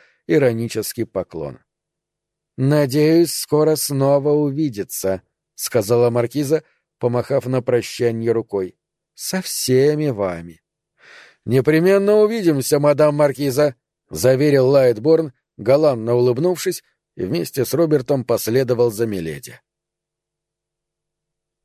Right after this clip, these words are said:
"Взлети туда, где нет телесных чувств.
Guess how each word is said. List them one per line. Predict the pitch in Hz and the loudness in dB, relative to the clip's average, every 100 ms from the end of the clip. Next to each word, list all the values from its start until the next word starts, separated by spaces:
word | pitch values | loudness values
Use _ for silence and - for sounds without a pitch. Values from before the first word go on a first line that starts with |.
| _ _ _ _ | _ _ _ _
"Взлети | - 90 117 151 165 196 196 | -14 -4 0 2 2 4 2
туда, | 170 156 185 185 | 2 2 4 4
где | 131 127 147 | 2 -4 -2
нет | 165 170 113 | 0 -2 -2
телесных | - 147 156 139 - 143 - | 0 2 2 2 -4 -6 -6
чувств. | - 156 - - - | -8 -8 -8 -14 -20